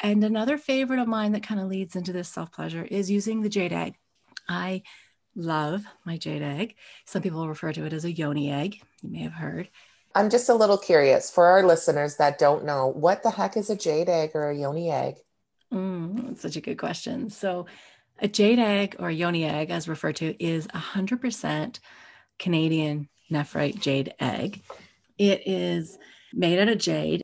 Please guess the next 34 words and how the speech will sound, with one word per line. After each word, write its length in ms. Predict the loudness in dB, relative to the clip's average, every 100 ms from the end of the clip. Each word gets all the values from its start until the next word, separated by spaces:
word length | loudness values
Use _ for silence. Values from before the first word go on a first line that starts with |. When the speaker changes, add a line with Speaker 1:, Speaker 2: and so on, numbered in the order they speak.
| 0
Speaker 1:
You 120 | 0 2
can 140 | 2
insert 320 | 2 2 0
it 100 | 2
into 240 | 0 0 -2
your 180 | -2 -2
vagina. 540 | -2 -4 -2 -2 -2 -6 -20 -20 _ 0
And 500 | 2 4 2 0 -2
it's 220 | -4 -4 -2
a 180 | -2
way 280 | 0 0 0
to 540 | 0 -2 0 0 -2 -4 -12 -8
bring 260 | -2 2 2
in 240 | 2 2
grounding 680 | 2 6 6 6 6 6 4
exercises, 920 | 0 -2 -2 0 -2 0 -2 -2 -4
relaxing, 920 | -6 -2 2 2 0 -2 -2 0 -2 -4
connect 400 | -4 -4 -4 -8
to 100 | -8
your 140 | -6
body. 560 | 0 2 4 2 -2 -6 -12 -20 _
It 100 | -4
increases 460 | -2 -2 -2 -2 -4
your 100 | -4
pleasure, 800 | -8 -6 -2 0 2 2 2 0 -4 -18 -20 _
your 100 | -4
sensitivity. 1080 | 0 0 -2 -4 -6 -4 0 2 4 4 2 _ -12 -6
You 140 | -4
can 140 | -4 -4
feel 220 | -2 -2
more 180 | -2 -4
sexy 580 | -6 -2 -2 0 0
from 360 | 0 -2 2 2
it, 280 | 2 -2